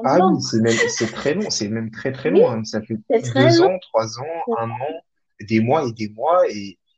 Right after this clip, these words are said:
Speaker 1: ils viennent, ils disent, « Oui, mais moi, j'arrive pas à me connecter, j'arrive pas à avoir un rendez-vous, j'arrive pas à », parce qu'avant, en fait, à l'époque, les personnes allaient directement à la préfecture pour déposer leur dossier, ils faisaient la queue dès quatre heures du matin, trois heures du matin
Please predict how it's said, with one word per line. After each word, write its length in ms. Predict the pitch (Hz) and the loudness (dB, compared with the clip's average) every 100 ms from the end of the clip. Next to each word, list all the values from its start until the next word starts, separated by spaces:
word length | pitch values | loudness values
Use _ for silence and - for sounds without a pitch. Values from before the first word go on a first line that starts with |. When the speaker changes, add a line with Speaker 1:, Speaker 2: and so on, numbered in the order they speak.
| _ | _
Speaker 1:
ils 100 | 104 | -14
viennent, 320 | 101 104 147 143 | -8 -6 -6 -8
ils 80 | 104 | -10
disent, « 260 | 107 104 | -8 -8
Oui, 120 | 127 139 | -10 -12
mais 80 | 98 | -10
moi, 160 | 127 | -8
j'arrive 340 | 120 95 90 - | -8 -8 -10 -6
pas 140 | 120 | -2
à 40 | 117 | -2
me 100 | 101 | -4
connecter, 380 | - 98 92 101 | -6 -6 -6 -6
j'arrive 260 | 92 87 | -8 -6
pas 100 | - | -4
à 20 | 120 | -2
avoir 220 | 104 92 | -2 -2
un 40 | |
rendez-vous, 600 | 90 87 85 90 107 165 151 | -4 -10 -10 -10 -6 -4 -4
j'arrive 340 | 92 80 - | -6 -8 -6
pas 300 | 117 110 95 | 0 0 0
à », 80 | 78 - _ - | -4 -12 _ -6
parce 160 | 107 | -4
qu'avant, 380 | - 107 110 139 | 2 2 2 0
en 60 | 131 | -2
fait, 200 | 120 110 | -4 -2
à 80 | 95 | -2
l'époque, 360 | 95 135 135 | -2 -4 -4
les 80 | 95 | -4
personnes 280 | 95 - 110 | -6 -6 -6
allaient 160 | 95 92 | -6 -4
directement 400 | 92 90 107 107 | -4 -4 -4 -2
à 40 | |
la 80 | 98 | -4
préfecture 480 | - 92 95 120 - | -8 -14 -8 -8 -4
pour 120 | 90 | -6
déposer 360 | 87 - 92 | -6 -8 -4
leur 160 | 92 87 | -2 -2
dossier, 360 | 90 92 135 131 | -4 -6 -4 -6
ils 120 | 90 | -6
faisaient 180 | 98 98 | -6 -4
la 140 | - | -4
queue 440 | - 113 110 87 - _ _ _ | -2 0 2 0 -8 _ _ _
dès 300 | - 98 113 | -10 -2 0
quatre 260 | 110 98 113 | 0 -2 0
heures 100 | 104 | -2
du 100 | 101 | -2
matin, 320 | 95 92 113 110 | -10 -10 -10 -12
trois 240 | - 98 | -8 -8
heures 100 | 98 | -8
du 80 | 92 | -10
matin 220 | 90 98 | -14 -12